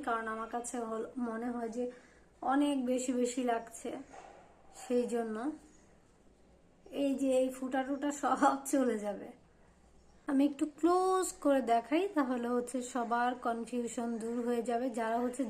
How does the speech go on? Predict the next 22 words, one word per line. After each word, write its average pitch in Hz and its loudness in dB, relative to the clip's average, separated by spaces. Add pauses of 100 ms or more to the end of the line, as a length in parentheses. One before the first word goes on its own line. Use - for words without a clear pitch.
জানে 226 0
না। - -12 (840)
যারা 302 10 (100)
আমার 320 8
চেয়ে 311 4
বেটার 285 6
জানে, 311 6 (180)
ওকে 330 0 (160)
ফাইন, 247 2 (120)
<laughs> - -2
সবাই 262 6 (140)
জানে, 240 4 (140)
সেটা 247 0
আমি 226 -6 (120)
জানি। 220 -6 (3000)
আমি 247 4
যেহেতু 294 6 (120)
আইব্রো 254 6 (140)
প্লাক 269 6 (160)
করি 262 4
না, 220 -4 (240)
তাতেও 240 0